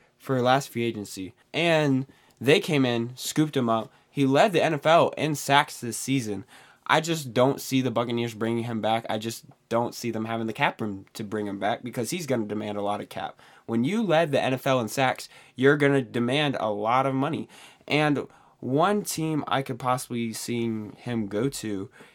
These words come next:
is a team that needs to build up a defense. They have a defensive-minded head coach, a team that has, I believe, a top three pick in the draft, the Detroit Lions.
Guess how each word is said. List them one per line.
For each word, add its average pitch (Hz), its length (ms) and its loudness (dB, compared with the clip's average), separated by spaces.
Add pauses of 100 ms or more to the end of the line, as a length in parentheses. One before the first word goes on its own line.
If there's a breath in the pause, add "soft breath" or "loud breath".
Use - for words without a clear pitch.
is 131 200 2
a 135 60 0
team 165 320 -2
that 123 180 -2
needs 143 240 0
to 120 100 -4
build 113 320 0
up 165 120 -2
a 170 40 -2
defense. 113 440 -4
They 107 100 -2
have 110 160 -4
a 101 60 -6
defensive-minded 127 1200 -4
head 139 260 -2
coach, 110 420 -4
a - 40 -8
team 143 340 -2
that 147 160 -2
has, 127 320 -2 (140)
I 139 140 4
believe, 110 260 -2
a - 40 -12
top 131 300 4
three 143 300 0
pick 143 240 -6
in 175 60 -6
the 175 80 -4
draft, 202 400 -4 (320 loud breath)
the 101 80 -8
Detroit 208 640 -2
Lions. - 540 -6